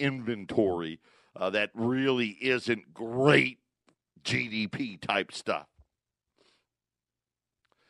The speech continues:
But, uh, inflation, same thing. They've skewed these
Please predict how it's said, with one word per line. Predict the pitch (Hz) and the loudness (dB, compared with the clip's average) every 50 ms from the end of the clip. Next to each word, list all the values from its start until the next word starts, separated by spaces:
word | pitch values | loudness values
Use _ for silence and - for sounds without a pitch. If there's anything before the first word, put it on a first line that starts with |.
| _ _ _ _ - | _ _ _ _ 10
But, | 185 185 180 180 - _ _ _ _ _ _ _ _ _ _ _ _ _ _ - | 12 12 12 10 6 _ _ _ _ _ _ _ _ _ _ _ _ _ _ 10
uh, | 147 143 143 143 - | 12 12 12 12 10
inflation, | 147 143 139 120 - - 151 156 160 151 - 165 151 143 | 4 2 2 2 2 6 8 10 10 8 6 2 -2 -4
same | - - - 156 156 151 139 | -4 -2 0 2 2 2 0
thing. | - - 170 151 139 110 | 0 0 0 0 0 -2
They've | 120 131 131 117 95 | -4 -4 -4 -4 -6
skewed | - - - _ _ - - 85 90 202 - - 107 110 - | -8 -8 -8 _ _ -18 -16 -14 -12 -12 -12 -12 -14 -14 -10
these | 120 139 135 135 135 139 143 135 120 - | -8 -6 -6 -6 -8 -12 -12 -14 -14 -16